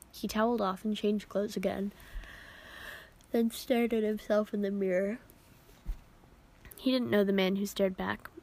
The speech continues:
even though he recognized the face. He didn't want to go to sleep, not with this shit running around in his head. He was spooked when he was wide awake. What the fuck would happen in his dreams? Yes, he would get help. But until then,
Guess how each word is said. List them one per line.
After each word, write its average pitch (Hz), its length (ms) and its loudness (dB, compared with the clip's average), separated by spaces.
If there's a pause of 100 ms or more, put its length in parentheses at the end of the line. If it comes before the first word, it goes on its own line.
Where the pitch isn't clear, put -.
(140)
even 208 200 4
though 214 80 4
he 202 160 4
recognized 196 560 0
the - 80 -8
face. - 480 -4 (1800)
He - 100 0
didn't 247 200 2
want 214 140 2
to 202 40 0
go 196 100 2
to 196 120 0
sleep, - 340 -2 (380)
not 214 200 0
with 226 100 -2
this 208 120 2
shit - 400 0
running 208 300 2
around 190 300 -2
in 190 120 -2
his 196 140 -4
head. 190 240 -4 (1040)
He - 100 0
was 226 140 4
spooked - 320 0
when 220 80 2
he 208 80 4
was 196 160 0
wide 196 160 4
awake. 190 420 -2 (220)
What 226 100 -2
the 214 120 0
fuck - 380 0
would 208 120 0
happen 190 340 0
in 190 120 0
his 196 140 -6
dreams? 202 560 -2 (480)
Yes, 202 520 -2
he - 180 -6
would 214 140 2
get - 160 -4
help. - 400 -2 (680)
But 208 120 2
until 196 260 0
then, 220 320 0